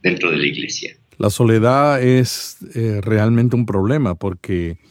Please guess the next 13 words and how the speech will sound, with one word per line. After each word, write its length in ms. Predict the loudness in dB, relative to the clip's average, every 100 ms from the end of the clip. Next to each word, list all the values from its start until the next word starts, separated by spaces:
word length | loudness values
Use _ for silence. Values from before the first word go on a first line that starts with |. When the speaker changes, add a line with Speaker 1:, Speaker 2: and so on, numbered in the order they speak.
| _
Speaker 2:
los 240 | 0 2 2
apóstoles 920 | 2 2 2 0 -2 -2 -6 -14 _ _
salieron 540 | -2 0 2 2 2
de 80 | 4
dos 240 | 4 6 4
en 180 | 4
dos. 540 | 2 0 -2 -12 -18 _ _ _
Speaker 1:
Sí, 340 | -2 2 2
así 300 | 2 0 -2
es. 140 | -2 0
Speaker 2:
Pero 240 | 2 4
los 140 | 2
pastores 1120 | 0 -4 -2 0 2 4 2 0 -2 -12 -18